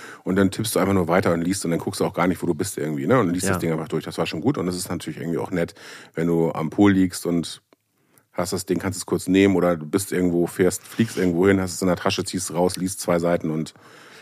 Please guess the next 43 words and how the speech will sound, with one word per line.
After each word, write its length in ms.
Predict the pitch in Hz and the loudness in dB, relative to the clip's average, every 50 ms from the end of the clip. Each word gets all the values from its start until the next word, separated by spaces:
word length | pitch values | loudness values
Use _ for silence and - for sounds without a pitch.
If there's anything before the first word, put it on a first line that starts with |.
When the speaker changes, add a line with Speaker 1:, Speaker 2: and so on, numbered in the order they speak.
| - - - | -16 -10 -6
Speaker 2:
Ah, 80 | 101 101 | -4 0
du 80 | 113 | 0
meinst 300 | 110 - 113 120 120 - | 2 4 4 4 4 2
auch 80 | 104 98 | -2 0
so, 220 | - 113 104 95 | 2 2 2 4
wenn 80 | 104 107 | 4 4
man 120 | 113 110 | 4 4
so 100 | 107 110 | 2 2
einen 200 | 107 107 104 - | 0 0 -2 -2
dicken 220 | - 131 - 131 117 | -4 -4 -4 -4 -6
Schinken 420 | - - 135 139 147 - 120 104 | -2 0 0 0 0 0 0 2
hat, 240 | 107 123 147 - - _ - - - - | 2 2 0 -2 -8 _ -20 -20 -10 -4
dann 300 | - 95 98 104 107 - _ - | -2 0 0 0 -2 -4 _ -6
hat 140 | - 120 117 | -4 -2 0
man 100 | 123 120 | 0 0
so 100 | 110 110 | 0 0
ein 20 | |
bisschen 260 | 110 127 - 127 107 | -2 -2 -2 -2 -4
auch 100 | 104 - | -4 -4
Schiss 260 | 104 - - 127 117 - | -6 -4 -4 -4 -2 -2
davor 260 | 117 101 98 98 - | -2 -2 0 0 0
anzufangen, 560 | - 123 - - 104 - - 90 92 92 87 | -2 -2 -4 -4 -6 -4 -2 -2 -2 0 0
weil 100 | 92 92 | 0 0
es 160 | 95 95 - | 0 -2 -6
so, 140 | - 98 87 | -6 -4 -2
weil 100 | 90 92 | -2 -2
es 140 | 90 - - | -2 -4 -6
so 180 | 104 98 90 82 - | -6 -6 -6 -6 -10
viel 360 | - - - - 127 117 110 | -14 -12 -4 0 0 2 2
ist, 280 | - - - - - - | 0 -4 -8 -8 -8 -8
meinst 160 | 69 - - | -6 -2 0
Speaker 1:
Ja, 140 | 90 95 98 | 2 4 4
Speaker 2:
du? 60 | - | 6
Speaker 1:
also 220 | 101 101 104 110 - - 98 98 98 - | 4 4 4 4 2 2 -2 -4 -4 -2
es 160 | - - - - | -4 -4 2 4
war 140 | 95 117 | 4 4
vor 180 | 127 - - 98 | 2 2 0 2
allen 120 | 120 120 | 4 4
Dingen 120 | 110 107 80 | 4 4 4
immer, 280 | 101 98 98 95 92 - _ _ _ _ - | 4 4 4 4 2 0 _ _ _ _ -6
ähm, 460 | 98 98 98 95 95 92 90 92 90 95 - - - - - _ _ _ _ _ _ - | -2 2 2 4 4 4 2 2 -2 -4 -12 -20 -20 -20 -20 _ _ _ _ _ _ -2
meine 220 | 90 90 92 90 | 0 2 2 0
Freundin 600 | - - - 90 95 101 101 101 101 101 92 | 0 -2 0 2 4 6 6 6 4 2 0